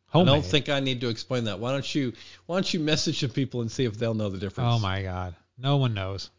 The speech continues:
Speaker 1: Right into the podcast. Dolce Pizza, fried house-made <laughs> pizza dough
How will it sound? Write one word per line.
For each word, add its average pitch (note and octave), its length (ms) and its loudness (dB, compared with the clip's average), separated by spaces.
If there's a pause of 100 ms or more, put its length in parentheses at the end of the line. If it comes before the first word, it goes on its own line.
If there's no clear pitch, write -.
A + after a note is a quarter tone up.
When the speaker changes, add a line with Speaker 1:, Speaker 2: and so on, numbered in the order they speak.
(260)
Speaker 1:
Right C#3+ 240 -2
into C3 260 -4
the A2+ 100 -6
podcast. G2 600 -14 (160)
Dolce F#3 420 8
Pizza, A3 560 4 (140)
fried C#3 240 6
house-made B2 1400 6
<laughs> - 40 -20
pizza - 440 6
dough A2 320 4